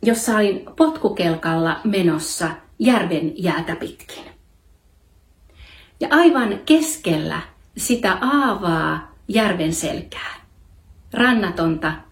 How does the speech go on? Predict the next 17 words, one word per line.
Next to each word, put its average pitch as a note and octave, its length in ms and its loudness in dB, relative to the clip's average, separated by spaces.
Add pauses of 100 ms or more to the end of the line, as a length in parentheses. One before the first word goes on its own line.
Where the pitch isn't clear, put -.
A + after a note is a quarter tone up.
(300)
järven F#3 440 2
selkää, - 680 -6 (600)
vastaani F3 500 2
tuli E3 220 0
paholainen. D#3+ 760 -8 (800)
Ja - 100 -6
en D#4 180 6
ehtinyt D4 540 2
mitään A3 440 2
muuta G#3+ 380 0
kuin D#3+ 420 -2 (160)
katsoa G3 600 0
ylös G#3+ 480 4
ja E3+ 120 -2 (560)
sydämestäni G3 840 4
huutaa, F#3 680 -2
"Jeesus!" F#3+ 840 2